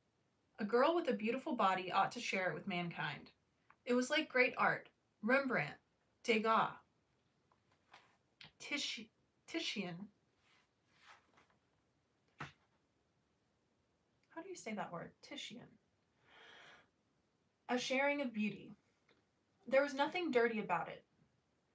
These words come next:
Now, what am I offered for this fine reproduction of Miss Solveig Mellenborgen, sold to the gentleman with a lecherous grin, for two cents? Part of the time I was simply excited. A great, new,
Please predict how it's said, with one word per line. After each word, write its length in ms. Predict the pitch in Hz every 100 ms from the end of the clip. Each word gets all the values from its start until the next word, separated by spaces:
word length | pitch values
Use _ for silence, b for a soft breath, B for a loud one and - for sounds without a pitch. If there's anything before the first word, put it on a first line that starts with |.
| _ _ _ _ _ _ _ _ _ _ _ _ 247
Now, 280 | 269 285
what 160 | 285 381
am 120 | 349
I 180 | 285 240
offered 380 | 208 202 214 196
for 100 | 208
this 180 | 190 -
fine 280 | 285 311
reproduction 600 | 285 254 254 214 208 202
of 120 | 190 180
Miss 240 | 180 -
Solveig 460 | 233 262 254 226 214
Mellenborgen, 800 | 190 185 180 165 165 160 156 - _ b b b b
sold 260 | - 320 320
to 80 | 302
the 80 |
gentleman 360 | 247 247 240 240
with 120 | 214
a 60 | 180
lecherous 480 | 190 - 277 247 220
grin, 540 | 196 190 170 151 139 -
for 120 | 196
two 320 | - 277 277
cents? 600 | - 190 156 - - - _ _ _ _ _ _ _ _ _ _ -
Part 140 | 330
of 80 | 403
the 160 | 440 -
time 220 | 208 208
I 80 | 196
was 120 | 196
simply 320 | 226 214 214
excited. 440 | 202 - 170 156 - - -
A 80 | 214
great, 540 | 208 208 269 320 - 220
new, 360 | 202 226 254